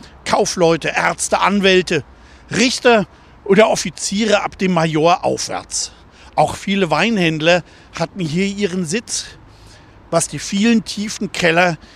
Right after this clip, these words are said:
in den älteren Gebäuden erklärt. Nur in den oberen Stockwerken lebten einfachere Leute,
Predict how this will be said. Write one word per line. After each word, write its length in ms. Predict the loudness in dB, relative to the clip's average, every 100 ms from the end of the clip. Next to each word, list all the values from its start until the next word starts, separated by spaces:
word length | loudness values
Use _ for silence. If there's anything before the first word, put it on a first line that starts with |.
| -10
in 120 | -2 0
den 160 | 0
älteren 560 | -2 -4 -4 -4 -6 -6
Gebäuden 540 | -4 -4 -4 -4 -8 -10 -20 -6
erklärt. 720 | -6 -4 -6 -6 -8 -16 -20 -20 -20 -20 -20 -20 -20 0
Nur 200 | 4 6
in 80 | 6
den 140 | 4
oberen 420 | 2 0 2 0 -2
Stockwerken 760 | 0 -2 -2 0 0 0 -4
lebten 420 | -2 -2 -4 -8
einfachere 680 | -4 -2 0 0 0 2 2
Leute, 500 | 2 2 2 2 0